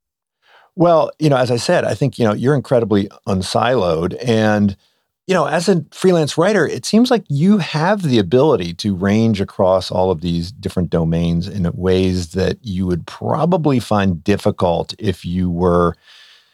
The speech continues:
an academic. And so I was wondering if you could talk a bit about what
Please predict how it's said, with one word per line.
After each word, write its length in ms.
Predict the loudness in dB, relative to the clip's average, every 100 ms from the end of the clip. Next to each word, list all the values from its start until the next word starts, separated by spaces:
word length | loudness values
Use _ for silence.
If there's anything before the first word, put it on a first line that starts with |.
| _ _ _ -4
an 120 | -2
academic. 640 | 0 -2 -2 -2 -2 -8 -16 -8
And 400 | -2 0 2 -2 -4 -6
so 260 | 0 0 0
I 60 | -2
was 120 | 0
wondering 200 | 2 0
if 60 | 0
you 80 |
could 100 | -2
talk 240 | 0 0 0
a 20 |
bit 240 | 0 2
about 520 | 2 2 4 4 2 -4 _ _ _ _ -6
what 580 | -2 -2 -2 0 0